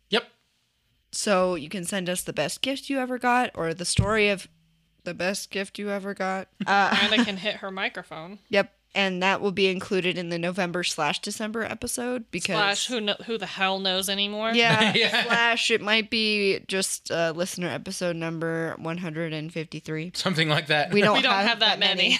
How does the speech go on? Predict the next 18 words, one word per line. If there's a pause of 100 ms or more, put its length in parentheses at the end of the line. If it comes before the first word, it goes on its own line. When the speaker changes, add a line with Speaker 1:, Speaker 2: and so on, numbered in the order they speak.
Speaker 3:
many.
<laughs>
Speaker 1:
No. (500)
Speaker 2:
It
was
a
joke. (160)
Okay. (360)
So, (240)
that
being
said, (460)
what
are
we
covering
today,
Nick?